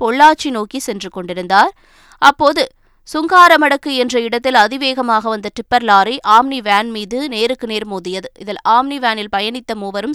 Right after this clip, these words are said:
சம்பவ இடத்திலேயே பரிதாபமாக உயிரிழந்தனர். பின்னர் தகவல் அறிந்து வந்து உடல்களை மீட்ட போலீசார் விபத்து குறித்து விசாரித்து வருகின்றனர்.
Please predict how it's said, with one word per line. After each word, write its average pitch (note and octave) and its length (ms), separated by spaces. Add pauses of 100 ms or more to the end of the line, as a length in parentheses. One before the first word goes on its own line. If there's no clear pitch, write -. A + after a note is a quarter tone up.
சம்பவ C4+ 360
இடத்திலேயே A3 600
பரிதாபமாக G#3 840
உயிரிழந்தனர். F#3 720
பின்னர் C#4+ 260
தகவல் D#4+ 360
அறிந்து D#4 280
வந்து C#4 400
உடல்களை B3+ 440
மீட்ட A#3 300
போலீசார் A3+ 520
விபத்து A#3 340
குறித்து G#3+ 320
விசாரித்து G#3 520
வருகின்றனர். F3+ 720